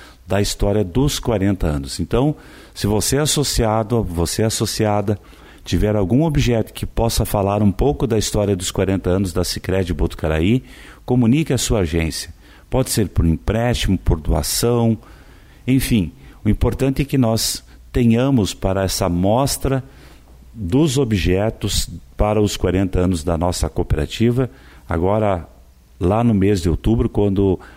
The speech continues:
a Sicredi Botucaraí R S M G estará completando seus quarenta anos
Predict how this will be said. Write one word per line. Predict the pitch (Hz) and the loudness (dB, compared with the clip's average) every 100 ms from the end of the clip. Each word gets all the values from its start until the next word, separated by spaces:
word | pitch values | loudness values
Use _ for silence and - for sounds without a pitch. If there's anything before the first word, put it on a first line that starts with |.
| - | -12
a | - | -6
Sicredi | 78 78 - 98 92 | -4 -2 0 0 0
Botucaraí | 85 98 - 92 87 87 | 0 0 -2 -2 2 4
R | 87 80 85 | 2 2 2
S | 87 - | 0 0
M | 90 82 | 0 0
G | 87 | 0
estará | 98 - 92 87 | -2 0 -2 -2
completando | - 101 98 85 92 90 | -4 -2 0 0 0 0
seus | 78 - 82 - | 0 0 0 -2
quarenta | - 78 104 107 | -2 0 -2 0
anos | 98 98 92 - | 0 0 -2 -6